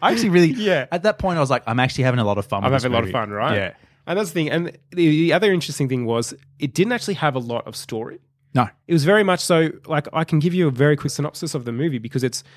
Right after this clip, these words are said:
Speaker 2: these scientists come into this area, find a skeleton arm of one of the creatures and decide they want to find the rest of the skeleton.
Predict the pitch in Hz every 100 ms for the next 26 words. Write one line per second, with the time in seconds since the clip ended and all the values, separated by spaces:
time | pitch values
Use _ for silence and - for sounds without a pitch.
0 | _ _ - 139 135 131 123 - - -
1 | 147 151 143 139 - - - 147 139 135
2 | 135 120 - 131 131 113 113 139 - 135
3 | 131 127 - 117 110 104 - - - 143
4 | 135 131 120 117 123 120 107 110 123 117
5 | 107 156 175 - 107 117 - - _ 120
6 | 117 - 117 117 113 120 - 110 113 113
7 | 117 110 180 - 123 - 107 110 - 113